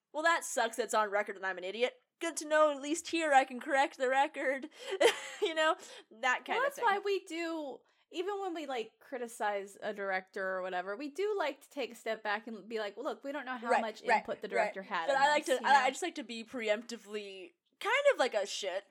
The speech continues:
Speaker 1: where I like to give myself lots of outs if I turn out to be wrong,
Speaker 2: <laughs>
Speaker 1: where I'm like, "Well, to be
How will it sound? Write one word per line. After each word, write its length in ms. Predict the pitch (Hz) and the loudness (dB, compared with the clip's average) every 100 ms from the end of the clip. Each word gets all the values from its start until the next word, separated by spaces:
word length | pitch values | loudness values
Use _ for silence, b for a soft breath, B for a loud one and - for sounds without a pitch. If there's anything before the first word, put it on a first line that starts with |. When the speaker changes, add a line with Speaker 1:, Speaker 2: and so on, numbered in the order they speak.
| _ | _
Speaker 1:
where 120 | 214 | -2
I 100 | 214 214 | 2 2
like 180 | 233 | 0
to 80 | 254 | -4
give 180 | 233 226 | -4 -2
myself 340 | 214 208 202 | -2 0 0
lots 200 | 208 214 | 2 0
of 60 | 214 | 0
outs 480 | 180 190 - - - - b b 190 | 2 2 0 -8 -10 -12 b b -8
if 180 | 202 196 | -4 0
I 180 | 185 | -2
turn 160 | 185 214 | -2 -2
out 120 | 202 | -2
to 60 | 214 | 0
be 40 | 269 | 2
wrong, 80 | 254 | 6
Speaker 2:
<laughs> 280 | 240 226 | 6 4
Speaker 1:
where 60 | 185 | 2
I'm 120 | 196 | 0
like, 200 | 208 214 | -2 -2
"Well, 160 | 277 302 | -4 -6
to 180 | - 320 | -6 -6
be 140 | 381 | -6